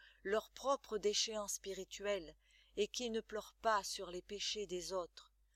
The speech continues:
ne recevront pas le sceau de Dieu. Ceux qui professent observer le sabbat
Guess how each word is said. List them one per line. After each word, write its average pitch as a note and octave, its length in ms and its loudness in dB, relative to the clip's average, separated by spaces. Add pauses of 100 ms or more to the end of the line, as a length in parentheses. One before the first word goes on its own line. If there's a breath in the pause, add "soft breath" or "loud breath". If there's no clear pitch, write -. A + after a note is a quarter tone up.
(340)
ne F#3+ 120 -2
recevront G#3 640 0 (100)
pas G#3+ 160 4
le E3 120 -6
sceau F3+ 280 -4
de D#3+ 140 -8
Dieu. D#3+ 320 -8 (840)
Ceux C4 300 2
qui - 180 -4
professent A3+ 560 -2
observer G#3+ 500 0
le G3 120 -4
sabbat G3 480 2